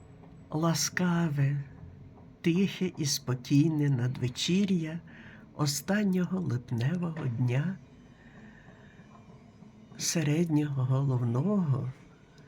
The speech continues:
літнього місяця. Для мене він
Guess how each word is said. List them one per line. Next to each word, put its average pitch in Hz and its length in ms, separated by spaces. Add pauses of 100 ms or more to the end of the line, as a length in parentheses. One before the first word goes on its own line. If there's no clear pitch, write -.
(220)
літнього 151 800 (100)
місяця. 139 800 (2500)
Для 170 240
мене 240 340
він 190 460